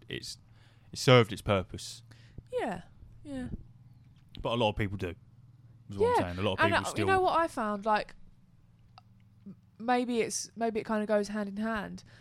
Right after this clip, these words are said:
Speaker 2: Like, when my sisters were around a couple of weeks ago, and we were on the,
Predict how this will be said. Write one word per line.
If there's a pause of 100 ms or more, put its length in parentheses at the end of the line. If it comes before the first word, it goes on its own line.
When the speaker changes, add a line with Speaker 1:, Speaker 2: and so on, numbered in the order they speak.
(960)
Speaker 2:
Like, (340)
when (340)
my
sisters
were
around (200)
a
couple
of
weeks
ago, (840)
and
we
were
on
the,